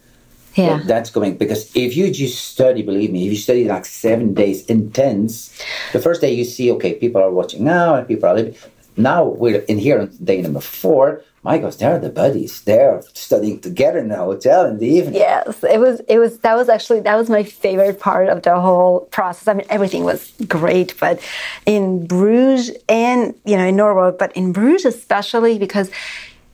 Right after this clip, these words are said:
Speaker 1: it was so much more intense, you know, it, it, and we all needed each other that much more, you know, <laughs> that,
Speaker 2: Right.
Speaker 1: that was it. We were,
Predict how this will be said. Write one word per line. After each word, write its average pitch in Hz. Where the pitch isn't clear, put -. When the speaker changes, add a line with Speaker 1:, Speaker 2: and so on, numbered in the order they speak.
Speaker 1:
it 277
was -
so -
much 190
more 160
intense, -
you 196
know, 180
it, 175
it, -
and 185
we 196
all 240
needed 208
each 190
other 190
that 185
much -
more, 226
you 202
know, 196
<laughs> 294
that, 311
Speaker 2:
Right. -
Speaker 1:
that 247
was 254
it. 262
We 294
were, 285